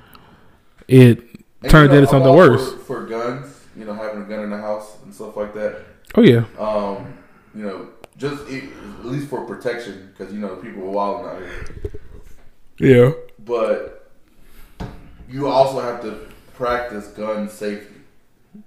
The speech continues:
Speaker 1: Correct.
Speaker 2: You can't, you can't, especially if you have little children, you cannot, cannot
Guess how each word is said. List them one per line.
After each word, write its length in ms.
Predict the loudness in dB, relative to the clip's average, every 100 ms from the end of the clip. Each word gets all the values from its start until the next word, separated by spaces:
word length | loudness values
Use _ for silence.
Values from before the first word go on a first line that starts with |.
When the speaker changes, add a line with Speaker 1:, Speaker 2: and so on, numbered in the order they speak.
| _ _ _
Speaker 1:
Correct. 240 | 0 2 2
Speaker 2:
You 60 | 0
can't, 200 | -6 -12 -18 -18
you 80 | -18 -20 -12
can't, 320 | -10 -10 -12
especially 400 | -14 -10 -10 -10
if 140 | -14 -12
you 80 | -8
have 240 | -8 -8
little 220 | -12 -14
children, 520 | -12 -8 -8 -10 -14 -16 _ _ _ _ _ -20
you 80 |
cannot, 840 | -20 -14 -10 -8 -6 -8 -8 -14 -20 _ _ _ -20 -20 _ _
cannot 1500 | _ -10 -6 -6 -4 -4 -4 -6 -6 -2 0 0 -2 -6 -14